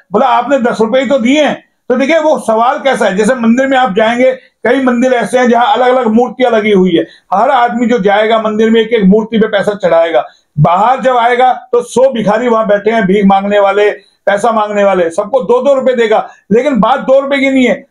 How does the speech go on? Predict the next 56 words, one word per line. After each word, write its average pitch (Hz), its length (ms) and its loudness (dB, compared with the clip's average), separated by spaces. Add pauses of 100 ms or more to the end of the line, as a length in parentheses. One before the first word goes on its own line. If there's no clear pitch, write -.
(140)
जो 247 140 4
दे-, 220 320 -2
दान 208 360 0
देने 240 220 0
वाला, 233 220 2
उसके 262 280 -2
तो 277 100 0
तीन 262 280 -2
सौ 254 140 0
चार 240 220 0
सौ 233 120 0
रुपए 233 180 -4
चले 220 280 0
गए। 226 320 -2 (500)
सवाल 220 400 -2
यही 254 240 0
है 262 80 2
कि 240 200 0
एक 247 160 0
बच्चे 247 260 -2
ने 269 100 0
कितने 254 320 0
लोगों 269 240 2
से 254 140 0
पैसे 240 280 -2
लिए। 190 280 0
तो - 460 -4
इसी 208 220 -2
तरीके 233 400 -2
से 208 100 0
मेरा 208 200 0
सवाल 185 460 0
है 165 260 0 (280)
कि 247 200 -2
इन 262 140 0
लोगों 196 500 0
ने 214 160 0
न 214 240 2
जाने 220 280 0
कितने 233 360 0
लोगों 220 280 0
से 233 100 0
किस 247 240 -8
किस 240 180 -2
रूप 226 340 0
में 302 140 -2
फंड 240 260 -2
लिया 233 240 0
है, 220 60 -2
मैं 233 80 0
वो 233 240 2
आपसे 269 320 -2
जानना 240 300 0
चाह 233 140 0
रहा 214 100 0
हूं। 196 80 -2